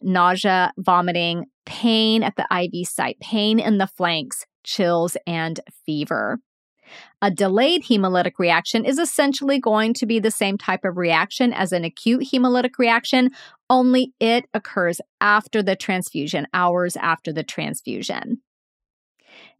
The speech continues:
And then we have a septic reaction. This is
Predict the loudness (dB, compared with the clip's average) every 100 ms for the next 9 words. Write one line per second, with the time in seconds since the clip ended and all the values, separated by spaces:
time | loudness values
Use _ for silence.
0 | _ 0 2 4 4 4 4 4 2 0
1 | 0 0 0 -2 2 2 2 0 0 0
2 | -10 _ -6 -2 2 2 2 -2 0 2
3 | 0 -2 -10 _ 0 0 2 2 2